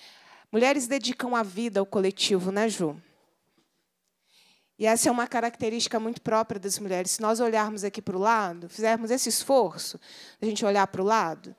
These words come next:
nós vamos encontrar aí ao nosso lado, à esquerda ou à direita, para onde nós quisermos olhar. Podem olhar. É uma, é uma, é uma, como é que chama? Isso é metodologia de professora primária. É, trabalho em grupo, praticamente. Mas se nós olharmos para o lado, nós vamos olhar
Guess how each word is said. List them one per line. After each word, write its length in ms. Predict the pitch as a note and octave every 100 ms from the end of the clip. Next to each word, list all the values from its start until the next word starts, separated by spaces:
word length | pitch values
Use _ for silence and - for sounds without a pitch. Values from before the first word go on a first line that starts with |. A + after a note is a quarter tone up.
| - - -
nós 200 | G3 G3+
vamos 260 | A#3 A#3
encontrar 400 | B3+ B3 A3 G#3+
aí 120 | G#3
ao 120 | G#3 G#3
nosso 300 | G#3 - G3+
lado, 500 | G3+ A3 G#3+ G3+ F#3
à 40 |
esquerda 600 | F#3+ - G#3+ A3 G#3+ G3+
ou 60 | G3
à 60 |
direita, 640 | G3 F#3 F#3+ G3+ G#3 G#3 G3+
para 160 | G3 G3
onde 180 | G3+
nós 180 | G3+ G3
quisermos 460 | - F3+ F#3 F#3+ F3+
olhar. 420 | F3 F#3 G3 A3 - - -
Podem 220 | G#3+ C#4
olhar. 340 | G4+ E4 B3 E4+ -
É 140 | - A3
uma, 160 | C4
é 160 | - A3
uma, 280 | B3 B3 A3+ A#3+
é 120 | - A3+
uma, 500 | C4+ C#4 C4+ G#3 F#3
como 100 | A#3
é 60 | A3+
que 80 |
chama? 180 | - C#4+
Isso 140 | D4 C#4
é 20 |
metodologia 560 | C4+ C#4 C4 C4 C4
de 80 | D4+
professora 580 | - C4+ C4 - C4 B3+
primária. 560 | B3 G#3+ F#3+ G3 F#3+ F3+ - - - - - - -
É, 300 | G3 G3 F#3+
trabalho 420 | A3 G#3+ A#3+ C4
em 80 | B3+
grupo, 380 | A3+ A#3 A3
praticamente. 920 | A3 B3 C4 - B3+ G3+ F3 F3 - E3+ - - -
Mas 300 | - G#3 G#3+
se 100 | A3
nós 220 | B3 B3+ C#4+
olharmos 500 | C#4 B3 C4+ A#3 -
para 140 | A3
o 20 |
lado, 500 | G#3+ A#3+ B3 G3 F3
nós 220 | G3+ G#3
vamos 220 | G#3+ B3 C4
olhar 440 | B3+ G#3+ A3+ A#3